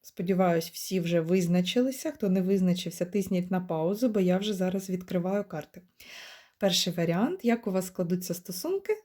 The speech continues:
з загаданою, м, людиною. А, знаєте, тут у нас одинадцять. Тут буде якесь, а, вирішення доволі таки різке, м,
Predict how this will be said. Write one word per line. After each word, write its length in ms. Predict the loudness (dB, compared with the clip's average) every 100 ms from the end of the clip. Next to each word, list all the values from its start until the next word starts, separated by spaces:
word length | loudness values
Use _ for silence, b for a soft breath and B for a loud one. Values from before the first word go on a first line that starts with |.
| _ -8
з 80 |
загаданою, 920 | 0 2 2 0 2 4 6 6 4 0 _ _ -6
м, 160 | 0
людиною. 560 | 2 4 4 2 -2 -6 _ _ b b b b b b b b b -4
А, 200 | 2 4
знаєте, 300 | 4 4 2
тут 180 | -2 0
у 40 |
нас 200 | 0 0
одинадцять. 580 | 2 2 2 0 -6 -2
Тут 140 | 0
буде 220 | 2 6 4
якесь, 460 | 4 -2 -2 -8 B
а, 380 | -6 -2 0 0 4
вирішення 640 | 6 8 6 4 4 4
доволі 360 | 0 2 2 2
таки 280 | -2 -2
різке, 640 | 0 -2 -4 0 0 0 0
м, 580 | 2 2 2 2 2